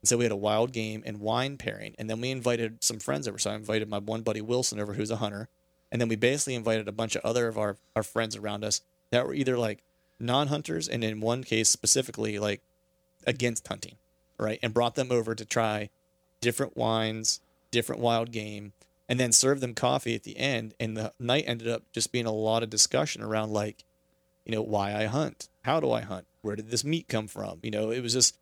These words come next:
and we feel, basically Wilson and I were the only two hunters, so we fielded all the questions. And by the time people left, like, the person who came in as an anti-hunter was like, "This is, like, one of the best wine, like, tastings I've ever gone to." She's like, "And I would love to do something like this at our house. Would you,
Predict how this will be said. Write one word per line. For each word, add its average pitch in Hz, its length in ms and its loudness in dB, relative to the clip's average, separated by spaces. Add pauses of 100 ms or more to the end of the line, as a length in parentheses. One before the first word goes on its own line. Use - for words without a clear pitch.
(360)
and 139 140 4
we 135 80 4
feel, 151 340 4 (420)
basically 123 300 2
Wilson 113 320 2
and 110 60 0
I 107 40 0
were 104 80 -4
the 107 80 -4
only 107 120 -6
two 110 120 -4
hunters, 127 240 2
so - 100 4
we 113 120 -2
fielded 131 380 2
all 117 140 4
the 117 80 -10
questions. 117 580 -2 (400)
And 131 100 4
by 139 80 10
the 135 100 4
time 160 260 0
people 120 300 0
left, 131 220 2
like, 120 120 -2
the - 60 -4
person 143 320 2
who 139 60 -2
came 120 240 -2
in 127 80 -2
as 117 100 -2
an - 80 -8
anti-hunter 117 600 0
was 113 160 0
like, 113 280 0 (300)
"This 120 180 6
is, 151 120 0
like, 151 100 4
one 127 160 0
of 120 80 -2
the 113 60 -2
best 117 260 2
wine, 113 480 -4 (160)
like, 110 220 -4
tastings 110 340 0
I've 107 160 -2
ever 110 160 0
gone 107 260 -2
to." 110 120 -4
She's 107 180 -4
like, 110 180 -6
"And 107 100 -2
I 110 60 2
would 113 140 0
love 110 180 0
to 107 60 -10
do 104 100 -8
something 107 300 0
like 110 140 -10
this 113 180 0
at 110 80 -2
our 104 100 -2
house. 110 240 -8
Would 113 100 -8
you, 117 120 -4